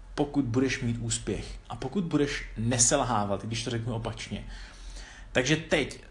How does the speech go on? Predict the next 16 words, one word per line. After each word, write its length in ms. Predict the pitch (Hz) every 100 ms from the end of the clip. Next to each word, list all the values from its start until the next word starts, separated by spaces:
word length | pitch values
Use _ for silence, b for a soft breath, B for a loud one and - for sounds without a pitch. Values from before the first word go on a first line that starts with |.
| -
co 220 | - 160
bys 220 | 175 175
měl 260 | 185 170 170
nebo 160 | 151
měla 200 | 147 165
udělat 380 | 151 135 120 110
na 60 | 120
začátku 720 | 123 123 110 104 - 104 120
celého 400 | - 147 151 156
toho 180 | 156 131
procesu, 440 | 131 131 127 120 117
cokoliv 400 | - 160 175 165
se 120 | 165
teď 120 | 143
rozhodneš 480 | 143 127 135 131 -
měnit, 460 | 123 107 98 95